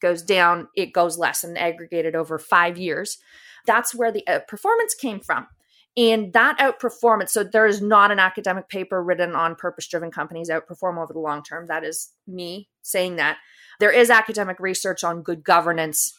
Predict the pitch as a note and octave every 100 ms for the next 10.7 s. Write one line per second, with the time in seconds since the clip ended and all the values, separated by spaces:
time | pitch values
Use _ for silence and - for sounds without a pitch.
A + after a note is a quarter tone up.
0 | - F3 E3 G3+ F#3 F#3 F3+ E3 D#3+ D#3
1 | D#3+ D3+ E3+ - F3+ E3 - F3 E3+ -
2 | F#3 - - F#3+ F3+ E3 D#3 - G3+ G3
3 | A#3+ C4 B3+ B3 A#3+ A#3+ A#3 A#3 B3+ F4+
4 | - - F3+ F#3 F#3+ F#3+ G3+ G#3+ G#3+ A3
5 | G#3+ G#3+ F3 - F#3 F#3 E3 _ _ _
6 | - F3+ F3+ F#3 - - G3 F3+ F3 E3+
7 | E3 - E3 E3+ E3 E3+ E3 D#3 _ _
8 | F#3+ F3+ F3+ F3+ E3+ E3 - D#3 D3 C#3
9 | - - - - G#3 A3 D4 D4+ D4 C#4
10 | F3+ - G3+ G3 G3 F#3